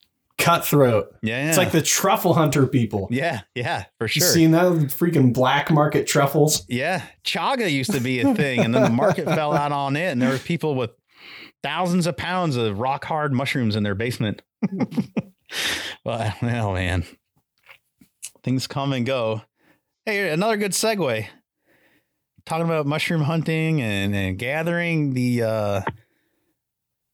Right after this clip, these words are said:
Speaker 2: the complete guide to hunting, butchering, butchering, and cooking wild game by Stephen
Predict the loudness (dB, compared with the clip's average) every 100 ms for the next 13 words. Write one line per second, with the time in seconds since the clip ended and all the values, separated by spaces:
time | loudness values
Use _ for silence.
0 | _ _ _ -12 -4 -2 -2 -2 -4 -4
1 | -6 -4 -2 -2 -2 -6 -12 -20 -4 -2
2 | -2 -2 -2 0 0 0 0 0 2 2
3 | -2 -2 -2 0 0 0 0 -2 -2 0
4 | -2 -2 -2 0 0 -2 -2 0 -2 -2
5 | -4 -2 -2 -4 _ _ _ _ _ _
6 | _ _ _ _ _ _ _ _ _ _
7 | -6 -6 -4 -6 -2 -2 0 -2